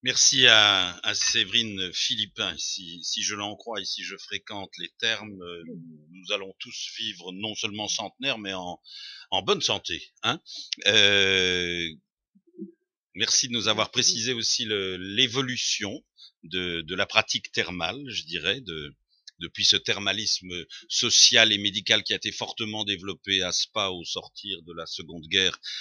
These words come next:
euh, mondiale pour s'effacer, euh, progressivement, définitivement aujourd'hui vers, euh, un thermalisme de confort et de bien-être qui lui-même connaît également ses, euh, ses évolutions, euh,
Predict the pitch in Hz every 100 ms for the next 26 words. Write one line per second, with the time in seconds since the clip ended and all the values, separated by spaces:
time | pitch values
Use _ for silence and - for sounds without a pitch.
0 | - - 85 92 101 92 101 90 82 -
1 | - 90 - 104 95 87 80 78 - 85
2 | 92 - 87 92 95 87 - 92 87 90
3 | 82 95 98 90 82 85 85 98 - -
4 | 90 90 80 78 - - - - 85 85
5 | 120 101 107 117 - 104 107 104 131 123
6 | - 123 123 143 143 107 101 95 92 110
7 | 120 113 113 117 113 - 101 98 104 104
8 | 110 110 95 98 104 110 101 92 90 92
9 | 95 101 101 - 87 87 - - - -
10 | 85 - 104 98 101 101 101 - - 110
11 | 107 101 82 78 71